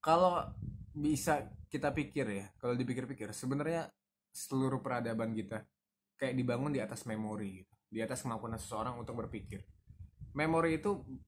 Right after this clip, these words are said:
memainkan peran yang sangat-sangat vital ya, terutama di zaman dulu ketika orang nggak punya apa-apa. Eh, memori adalah satu hal yang bisa menyelamatkan mereka, bisa menunjukkan jalan pulang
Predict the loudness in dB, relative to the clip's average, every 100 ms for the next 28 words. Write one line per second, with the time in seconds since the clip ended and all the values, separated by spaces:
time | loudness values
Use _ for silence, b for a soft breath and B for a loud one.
0 | -20 _ _ 0 2 4 2 -2 0 0
1 | 0 -2 -4 -4 -4 -4 -4 -6 -8 _
2 | 0 2 0 -6 -14 _ -10 -8 -8 -6
3 | -4 -4 -2 0 0 -2 -2 -2 -4 -6
4 | -6 -6 -8 -10 -10 -10 -12 -20 _ _
5 | _ B B B _ -20 _ -18 -18 _
6 | -18 -18 -8 -2 0 0 -2 -4 -2 -2
7 | 0 0 0 0 -2 -2 -2 -2 -2 -4
8 | -4 -4 -8 -8 -2 0 0 -2 -4 -4
9 | -4 -2 -2 -2 -4 -4 -4 -4 -4 -4
10 | -6 _ -12 -10 -8 -6 -6 -6 -6 -6
11 | -4 -4 -4 -4 -4